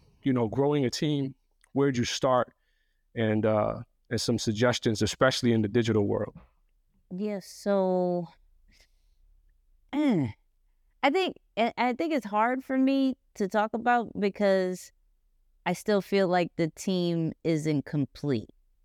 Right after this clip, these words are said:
Speaker 2: right?
Speaker 1: Mm.
Speaker 2: Um, but I do have one. Shout out to Isaiah, shout out to Kurt, shout out to Nick, Jose, Carl.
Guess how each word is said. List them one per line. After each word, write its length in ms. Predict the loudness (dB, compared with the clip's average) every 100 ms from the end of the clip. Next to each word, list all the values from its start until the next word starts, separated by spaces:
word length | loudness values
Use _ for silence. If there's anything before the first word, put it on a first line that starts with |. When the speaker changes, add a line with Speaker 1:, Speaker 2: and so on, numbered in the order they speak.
| _ _
Speaker 2:
right? 420 | -2 0 2 -2 -6 _ -2
Speaker 1:
Mm. 260 | 0 0
Speaker 2:
Um, 720 | 0 0 0 0 0 0 -2 -4 _ _ _ _ _ _ _ -12
but 280 | 0 0 0
I 160 | 0
do 380 | 0 2 0 0
have 320 | 0 -2 -2
one. 300 | -4 -8 -10 -10
Shout 240 | -2 0
out 160 | 0 0
to 100 | -2
Isaiah, 680 | -2 -2 0 2 4 4 2
shout 220 | 0 -2
out 140 | -2 -6
to 80 | -14
Kurt, 520 | -4 0 2 2 -2 -4 -12
shout 220 | -6 -6
out 140 | -6
to 100 | -6
Nick, 560 | -2 0 0 0 -2 -4
Jose, 760 | -6 -4 -2 0 0 0 -2 -4
Carl. 600 | -4 0 0 0 -2